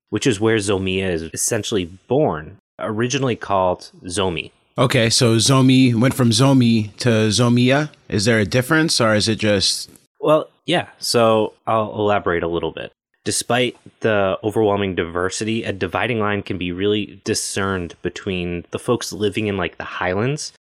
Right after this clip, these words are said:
Speaker 1: and those living in low-lying flat areas. By looking at the various diverse human societies that had populated the lands above around a thousand feet sea level in southeastern parts of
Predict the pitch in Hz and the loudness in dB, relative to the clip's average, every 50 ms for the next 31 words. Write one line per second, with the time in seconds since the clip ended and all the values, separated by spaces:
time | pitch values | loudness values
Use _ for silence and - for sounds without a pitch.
0 | _ - 107 104 101 98 95 95 92 92 87 - 90 98 95 101 104 95 - 101 | _ -4 -2 0 0 0 0 0 0 -2 -4 -6 -4 -2 0 0 0 0 0 0
1 | 95 95 98 92 92 90 85 92 90 87 92 92 90 87 87 90 87 85 87 82 | 0 0 -2 -4 -4 -4 -4 -4 -4 -2 -2 -2 -2 -4 -4 -4 -6 -6 -8 -10
2 | - - - 73 78 82 - - - - - - - - 92 - - - - _ | -14 -10 -8 -8 -8 -8 -10 -14 -16 -18 -18 -18 -18 -16 -14 -14 -14 -14 -16 _
3 | _ _ _ _ _ _ _ _ _ - 113 113 117 117 120 - 113 110 117 123 | _ _ _ _ _ _ _ _ _ -4 -2 0 0 -2 -4 -6 -6 -6 -6 -4
4 | - 160 147 143 135 - 113 95 87 92 98 92 90 95 101 104 98 - - 95 | -2 -2 -2 -2 -2 -4 -4 -6 -4 -4 -2 -2 0 0 0 -2 -2 -4 -6 -6
5 | 85 90 95 90 90 - - - 101 90 90 85 - 87 - - 92 92 95 95 | -4 -2 -2 -2 -2 -4 -6 -6 -6 -6 -6 -6 -8 -8 -6 -4 -4 -2 -2 -2
6 | 92 101 98 92 - - 90 85 82 80 80 76 - - - 110 110 - - - | -2 -2 -4 -4 -4 -2 -2 -2 -2 -2 -4 -8 -10 -8 -4 -4 -4 -2 -2 0
7 | 110 98 98 92 95 - - 82 87 87 90 90 85 87 82 - - 92 104 117 | 0 0 0 0 -2 -4 -4 -4 -4 -4 -4 -4 -6 -8 -8 -6 -4 -4 -2 -4
8 | 117 - - 131 127 143 151 151 165 165 151 - - _ - - 90 90 90 92 | -4 -6 -6 -4 -4 -2 -2 -2 -2 -2 -2 -4 -6 _ -10 -6 -4 -4 -2 -2
9 | 98 87 82 - - - 87 92 - - _ _ _ _ - - - - - - | -4 -4 -6 -8 -10 -10 -8 -8 -10 -12 _ _ _ _ -20 -16 -12 -10 -6 -4
10 | 117 113 113 113 113 110 123 127 127 - _ _ _ _ _ - 113 104 101 101 | -2 0 0 0 0 0 0 0 -2 -4 _ _ _ _ _ -4 -2 -2 0 0
11 | 98 95 95 - - - 110 107 - - 98 - - - 104 98 92 92 92 90 | -2 -2 -4 -6 -4 -2 -2 -2 0 -2 -4 -4 -2 -2 0 0 0 -2 -2 -4
12 | 87 87 - 107 95 - - 101 90 85 85 - | -6 -6 -4 -4 -4 -4 -2 -2 -2 -2 -4 -8